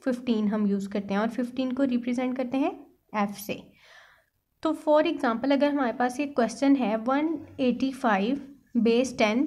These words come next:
यानी डेसिमल नंबर सिस्टम का क्वेश्चन है और हमने इसको कन्वर्ट करना है हेक्साडेसिमल नंबर सिस्टम में यानी बेस सिक्सटीन में, तो हम क्या करेंगे, वन एटी फ़ाइव को यहाँ पे रखेंगे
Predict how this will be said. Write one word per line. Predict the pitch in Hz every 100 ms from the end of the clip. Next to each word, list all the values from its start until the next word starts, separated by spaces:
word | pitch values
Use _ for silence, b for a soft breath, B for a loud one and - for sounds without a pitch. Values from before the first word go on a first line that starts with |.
| 277
यानी | 247 247
डेसिमल | 233 226 269 285
नंबर | 294 240 240
सिस्टम | 240 240 240
का | 240 240
क्वेश्चन | 220 - 220 214
है | 202 262 - B B B -
और | 254
हमने | 262 269 294
इसको | 277 - - 247
कन्वर्ट | 285 262 240 277 -
करना | 247 214 214
है | 220 226 - - _ -
हेक्साडेसिमल | 247 240 - 285 247 214 240 233
नंबर | 226 220 226
सिस्टम | 226 - 220
में | 226 262
यानी | 277 262 254 - - - 233
बेस | 214 233 240 -
सिक्सटीन | 277 - 277 285 269
में, | 196 - - -
तो | 262
हम | 285 285
क्या | 330
करेंगे, | 311 240 220 233 277 B B B B -
वन | 254 277 320 -
एटी | 240 240 285
फ़ाइव | 277 240 214
को | 277
यहाँ | 277 247
पे | 247 262
रखेंगे | 240 220 208 254